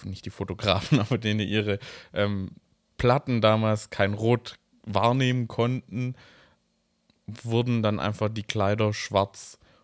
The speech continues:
Und drum wirkt das oftmals, wenn man so alte Bilder sieht, ziemlich düster und dunkel, dadurch, dass es halt immer relativ dunkel ist, weil die Leute klar rot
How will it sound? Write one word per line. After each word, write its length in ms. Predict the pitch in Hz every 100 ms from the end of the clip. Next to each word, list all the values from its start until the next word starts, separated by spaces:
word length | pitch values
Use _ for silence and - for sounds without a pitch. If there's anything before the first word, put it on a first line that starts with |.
| _ -
Und 200 | 101 101
drum 420 | 101 110 107 101
wirkt 220 | 110 110
das 160 | 104 -
oftmals, 520 | 104 - 104 98 -
wenn 120 | 101
man 100 | 101
so 100 | 101
alte 320 | - 98 98
Bilder 300 | 98 98 101
sieht, 300 | 95 - 104 - -
ziemlich 460 | - 101 98 -
düster 400 | - 120 117 -
und 200 | 98 98
dunkel, 360 | 110 110 107 95
dadurch, 300 | 95 95 95
dass 200 | - 92
es 120 | 92
halt 200 | 104 98
immer 280 | 87 98 104 - _ _ _ _
relativ 380 | 107 110 - 117
dunkel 280 | - 131 127
ist, 140 | 113
weil 100 | 117
die 80 | 113
Leute 500 | 110 113 117 110 110 - _ _ _ _ - _
klar 240 | - 110 104
rot 560 | 110 107 113 - 143